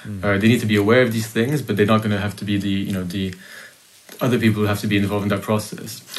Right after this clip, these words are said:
Speaker 2: And I guess the other side of this is also, you know, when you look at policymakers or people in, in social sciences, I think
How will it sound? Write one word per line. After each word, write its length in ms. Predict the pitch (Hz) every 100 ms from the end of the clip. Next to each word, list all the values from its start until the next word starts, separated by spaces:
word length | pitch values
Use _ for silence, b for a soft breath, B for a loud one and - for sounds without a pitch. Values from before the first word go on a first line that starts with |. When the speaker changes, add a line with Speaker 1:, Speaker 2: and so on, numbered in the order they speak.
| B
Speaker 2:
And 80 | 113
I 40 |
guess 140 | 113 110
the 60 |
other 140 | 143 151
side 220 | 104 101
of 100 | 95
this 140 | 101
is 120 | 98
also, 300 | 107 107 -
you 80 | 101
know, 80 | 95
when 100 | 101
you 80 | 104
look 100 | 104
at 80 | 95
policymakers 840 | 135 139 - 113 107 104 107 101
or 80 | 98
people 240 | 104 104
in, 160 | 101 90 B B B
in 80 | 110
social 280 | 110 107 101
sciences, 540 | - 127 123 110 101
I 80 | 107
think 340 | 104 107 -